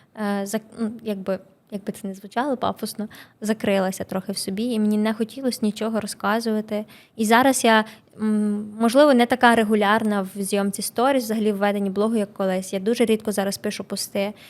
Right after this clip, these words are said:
тому що я починаю щось писати, а потім думаю: "Кому то треба? В Україні повітряна тривога, люди ховаються від ракет, кому треба той мій пост?"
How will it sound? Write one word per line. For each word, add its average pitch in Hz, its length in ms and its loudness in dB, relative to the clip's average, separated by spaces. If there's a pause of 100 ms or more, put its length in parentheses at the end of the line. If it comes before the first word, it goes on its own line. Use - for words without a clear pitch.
(120)
тому 240 160 2
що 254 80 8
я 240 60 10
починаю 247 440 6
щось 214 180 2
писати, 240 640 6 (320)
а 208 80 -4
потім 220 260 0
думаю: 208 380 2 (920)
"Кому 254 120 -2
то 262 100 4
треба? 202 280 2
В - 20 -2
Україні 240 360 2
повітряна 220 500 -2
тривога, 240 440 -2
люди 220 180 0
ховаються 214 440 0
від 202 100 -2
ракет, 220 300 -2
кому 254 180 -6
треба 226 220 0
той 220 160 -2
мій 202 140 -2
пост?" 196 360 -12